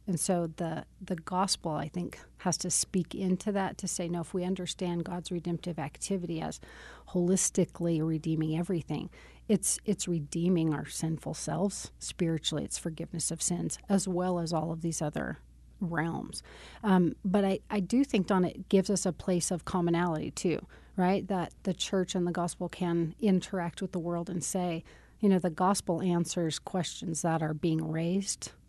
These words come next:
by the world. Um, the gospel also raises questions for the world to think about, um, in this holistic idea of, of human flourishing.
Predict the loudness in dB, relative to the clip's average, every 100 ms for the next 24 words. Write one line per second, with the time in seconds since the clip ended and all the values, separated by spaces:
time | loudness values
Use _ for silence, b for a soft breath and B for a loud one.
0 | -16 -2 0 2 0 -4 -2 0 0 0
1 | -2 B B B 4 4 4 2 2 2
2 | 2 0 2 2 2 0 0 -2 0 2
3 | 2 0 -4 -8 -8 -6 -6 -6 -6 -6
4 | -4 -4 -6 -6 -4 -2 0 0 -2 -2
5 | -4 -4 -12 -10 -4 -2 -2 -2 -2 -2
6 | -8 -4 -2 0 -4 -6 -8 -6 -6 -4
7 | -4 -6 -10 -18 -10 -6 -6 -4 -4 -4
8 | -6 -8 -6 -8 -8